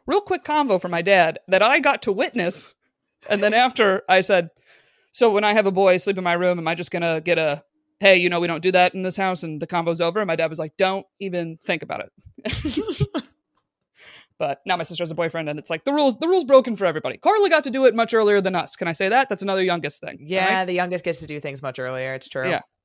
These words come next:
Speaker 1: She was, like, twenty-four. I was like, "We had to wait till twenty-seven," but once again, mom and dad got tired, all right?
Speaker 2: My parents al-, also used technology as an excuse. Like, like, advances in technology as an excuse why my brother got to do things sooner.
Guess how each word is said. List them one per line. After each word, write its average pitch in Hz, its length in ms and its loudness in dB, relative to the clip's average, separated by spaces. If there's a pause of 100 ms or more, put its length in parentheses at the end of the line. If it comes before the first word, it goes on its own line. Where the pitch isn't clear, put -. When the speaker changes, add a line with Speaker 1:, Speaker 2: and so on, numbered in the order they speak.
Speaker 1:
She - 120 -12
was, 175 120 -4
like, 170 120 -2
twenty-four. 202 640 -2
I - 60 -10
was 175 80 -4
like, 175 140 0
"We 277 100 -2
had 370 120 2
to 349 60 -2
wait 349 120 -2
till 330 100 -4
twenty-seven," 254 560 -2
but 160 220 -4 (760)
once 330 220 -2
again, 214 340 2
mom 208 180 0
and 285 60 -4
dad 294 180 2
got 285 180 2
tired, 175 440 4
all 175 120 -8
right? 277 160 -6 (580)
Speaker 2:
My 233 100 2
parents 247 360 0
al-, 180 240 0 (100)
also 170 400 0
used 175 440 -8 (300)
technology 185 1120 -4 (160)
as 180 220 -2
an 208 80 -10
excuse. 226 560 -8
Like, 175 200 -2 (640)
like, 185 200 -2
advances 180 600 -6
in 185 80 -6
technology 139 760 -6
as 147 160 -4
an 151 60 -10
excuse 151 480 -10
why 147 120 -2
my 139 120 -2
brother 139 240 -4
got 131 160 -4
to 147 60 -12
do 139 140 -8
things 139 280 -8
sooner. 185 540 -4